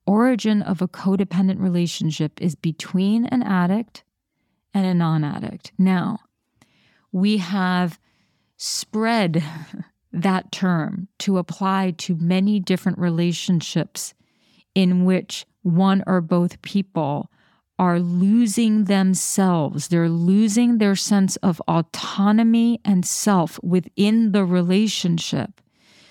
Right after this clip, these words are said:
to the degree that it's become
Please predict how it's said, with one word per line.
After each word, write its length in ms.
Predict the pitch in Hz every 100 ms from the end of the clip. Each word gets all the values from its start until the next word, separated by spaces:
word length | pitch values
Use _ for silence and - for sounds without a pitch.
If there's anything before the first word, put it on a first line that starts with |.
| _ _ -
to 380 | - 269 277
the 160 | 262 262
degree 1040 | - 214 170 185 180 214 214 196 190 190 - _ _ -
that 160 | 190
it's 160 | 196 -
become 600 | - 185 - - 214 202